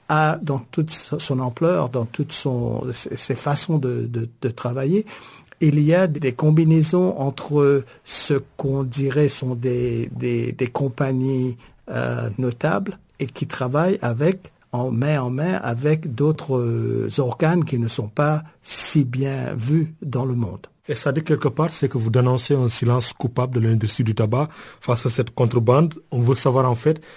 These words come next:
Speaker 2: qui est derrière cette contrebande, si c'est la mafia, c'est une partie de l'industrie du tabac ou bien c'est des personnes anonymes.
Speaker 1: Quand vous avez des choses qui sont illicites, vous a-, vous attirez naturellement, euh, les, les criminels. Donc, comment arriver à distinguer,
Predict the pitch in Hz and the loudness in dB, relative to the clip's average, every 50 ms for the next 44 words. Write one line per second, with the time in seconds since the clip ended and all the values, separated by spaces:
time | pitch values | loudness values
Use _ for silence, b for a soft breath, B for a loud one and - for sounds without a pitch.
0 | B B _ - 147 151 147 127 113 139 131 131 147 147 - - 127 - - - | B B _ -2 0 2 2 4 6 6 8 8 6 6 4 2 -2 -4 -2 2
1 | 139 127 120 117 123 117 127 143 147 - - 123 - - 123 117 117 113 120 123 | 2 2 2 2 2 2 4 4 2 2 0 -2 -2 0 2 2 4 4 4 4
2 | 127 117 - - 123 127 123 139 147 156 156 B B B B B - - 120 127 | 2 0 0 0 0 0 2 0 -2 -4 -4 B B B B B -6 -2 -2 -2
3 | 123 - - 123 120 - - 120 120 127 127 113 113 - - 123 123 117 123 120 | 0 0 0 -2 -2 -2 -2 0 2 2 2 0 -2 -4 -2 -2 0 0 2 2
4 | 123 131 135 117 127 127 123 - 123 110 110 104 - 113 104 - 139 135 135 120 | 2 2 2 2 0 0 0 -2 -2 -2 -4 -2 -4 -4 -4 -4 -6 -6 -4 -4
5 | 117 120 120 135 147 156 - _ _ _ - 147 147 151 151 151 143 156 160 160 | -2 -2 -2 -4 -6 -10 -16 _ _ _ -2 0 2 4 4 4 6 6 6 6
6 | 175 156 143 147 - - - 160 151 156 - 143 - - 147 135 139 135 131 147 | 6 4 4 2 0 0 0 0 0 0 0 -2 -2 -2 -2 -2 -2 -2 -2 -2
7 | 143 - - - 202 202 - - - _ _ 151 127 135 120 127 120 131 147 156 | -2 0 0 -2 -2 -2 -6 -12 -20 _ _ -8 -6 -4 -2 -2 -2 -2 -2 -4
8 | 131 123 120 131 120 - - - 151 151 - 170 156 139 127 - - - 131 127 | -6 -4 -4 -4 -4 -2 0 2 2 2 2 2 0 0 -2 -2 -4 -4 -2 -2
9 | 127 127 131 143 156 175 190 190 - _ _ 220 120 117 117 120 - 123 - - | 0 0 0 0 0 0 -2 -4 -8 _ _ -6 -4 -2 -2 -4 -4 -4 -4 -4
10 | 143 131 120 120 120 120 120 120 123 120 113 117 - - - 156 156 147 135 123 | -2 -2 0 0 0 0 0 -2 -2 -4 -4 -6 -2 2 4 4 4 4 4 0
11 | 117 117 117 - B B B B B B - 160 165 165 156 - - - B B | -4 -6 -8 -12 B B B B B B 2 4 4 4 2 0 -6 -12 B B
12 | B B B _ - - 156 156 160 165 170 160 147 131 147 135 131 143 156 151 | B B B _ 0 4 6 6 6 6 4 2 2 2 0 0 2 2 2 2
13 | - - 135 131 120 120 151 147 - - - 147 135 135 131 135 143 143 143 135 | 2 0 -2 -4 -2 0 0 0 0 0 0 -2 -2 -2 0 0 2 2 2 2
14 | 123 | -2